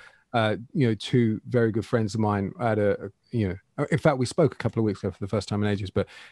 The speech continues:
th-, that was, that was the, you know, if you came to see any Marshall clinics in the sort of mid-two thousands, that was us that you saw. And it was really nice, again, to be able to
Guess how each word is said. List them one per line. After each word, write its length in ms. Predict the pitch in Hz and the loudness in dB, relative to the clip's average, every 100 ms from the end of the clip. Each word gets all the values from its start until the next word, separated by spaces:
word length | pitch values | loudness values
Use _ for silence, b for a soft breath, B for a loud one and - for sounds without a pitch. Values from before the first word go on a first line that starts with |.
| B | B
th-, 120 | - 127 | 0 4
that 180 | 131 | 4
was, 180 | 131 113 | 2 0
that 180 | - 127 | 0 0
was 100 | 113 | 0
the, 160 | 120 101 | 0 -2
you 180 | 156 117 | 0 0
know, 60 | 95 | 0
if 140 | 90 | 0
you 60 | 107 | -2
came 160 | 117 | -2
to 80 | 101 | -2
see 160 | 92 117 | 0 0
any 140 | 104 | 2
Marshall 360 | 101 104 95 104 | 2 0 -2 -4
clinics 400 | - 101 95 - | -2 -2 -2 -4
in 80 | 101 | -4
the 60 | |
sort 200 | 92 104 | -4 -4
of 40 | 104 | -2
mid-two 280 | 98 - 101 | -4 -4 -4
thousands, 420 | 107 101 104 92 | -2 -2 -2 -4
that 160 | 101 | -4
was 120 | 64 101 | -4 -4
us 180 | 90 | -4
that 60 | - | -4
you 100 | 85 | -6
saw. 240 | - 143 | 2 4
And 80 | 120 | 4
it 60 | 107 | 2
was 180 | 101 131 | -6 0
really 260 | 127 120 | 4 4
nice, 220 | 117 110 | 4 0
again, 220 | 113 117 110 | 0 -2 -2
to 100 | - | -2
be 80 | |
able 120 | 107 98 | -2 -2
to 160 | 101 | -6